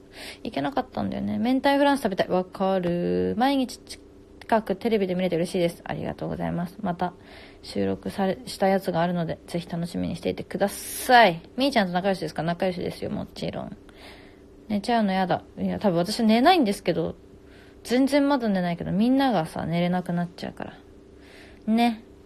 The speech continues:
またやってください。ありがとうございます。ゆきりんのYouTube見て、エーケービーを五年ぶりに押そうか迷い中。押してよ！いい子いっぱいいるんだから。頼みますよ。お願いします。ゆきりんってなんで可愛いんですか？いやいやいやいや。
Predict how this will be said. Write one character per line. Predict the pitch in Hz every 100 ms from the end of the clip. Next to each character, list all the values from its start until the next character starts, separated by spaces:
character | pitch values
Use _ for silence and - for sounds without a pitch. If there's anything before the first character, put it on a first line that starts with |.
| - -
ま | 196
た | 180
や | 208
っ |
て | 202 208
く |
だ | 208
さ | 196
い。 |
あ |
り | 190
が | 202
と | 190
う |
ご |
ざ | 180
い |
ま | 180 190
す。 | - - -
ゆ | 294
き | 311
り | 277
ん |
の | 226
YouTube | 220 220 240 214
見 | 196
て、 | 185
エ | 220
ー |
ケ | 262
ー |
ビ | 247
ー |
を | 196
五 | 180
年 | 202
ぶ | 214
り | 220
に |
押 | 214
そ | 220
う |
か | 214
迷 | 175 175
い |
中。 | - -
押 | 208 285
し | 285
て | - 453
よ！ | 494 466 339 - - - - - - - -
い | - 302
い | 294
子 | -
い | 254
っ | 247 -
ぱ | 427 453
い |
い |
る | 453 480
ん |
だ | 427
か | 339
ら。 | 320 320 - - - - -
頼 | 269 302
み | 349
ま | 359
す | 392 339
よ。 | 262 262 - - - -
お | 233
願 | 233 233
い | 240
し | 240
ま | 240
す。 | - - - - - - - - - - -
ゆ | 330
き | 330
り | 269
ん |
っ |
て | 214
な | 220
ん | 254
で |
可 | 220
愛 | 190
い |
ん |
で | 170
す | -
か？ | -
い | 196
や | 190
い | 175
や |
い | 170
や | 160
い |
や。 | -